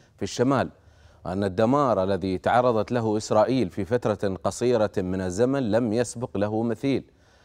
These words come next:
تابعت الصحيفة أن ما يحدث يذكر بما حدث بعد غزو روسيا لأوكرانيا، والاختلاف الوحيد هو أن إسرائيل ليست موسكو،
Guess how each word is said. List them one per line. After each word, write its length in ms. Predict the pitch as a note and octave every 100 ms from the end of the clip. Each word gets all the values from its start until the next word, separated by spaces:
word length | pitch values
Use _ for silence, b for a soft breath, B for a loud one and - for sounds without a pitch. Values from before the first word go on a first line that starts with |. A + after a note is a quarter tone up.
| b b -
تابعت 420 | D3+ C#3 A#2 -
الصحيفة 540 | G#2+ A2+ C#3+ C#3+ A#2+
أن 120 | G#2+ G2+
ما 160 | G#2+
يحدث 480 | B2 C3 C3 D#3+ - b b b -
يذكر 400 | F#2+ A2+ - A2
بما 280 | G#2+ G#2+ G#2
حدث 360 | C#3 C3 B2
بعد 380 | C3 G#2+ G2 G2+
غزو 500 | G#2 G2 A2+ A2+ A2+
روسيا 340 | B2+ B2 G#2+
لأوكرانيا، 600 | F#2+ F#2+ - A2+ A2+ A#2+
والاختلاف 560 | D#3 G#2+ - - D#3 G3+
الوحيد 540 | C#3+ A#2 B2+ G2+ F2 b b b b G#2
هو 120 | B2
أن 120 | C3
إسرائيل 540 | C3+ B2 B2 B2 E3 C#3
ليست 480 | G2 B2 - A2+
موسكو، 540 | G#2 A2 A2 - F#2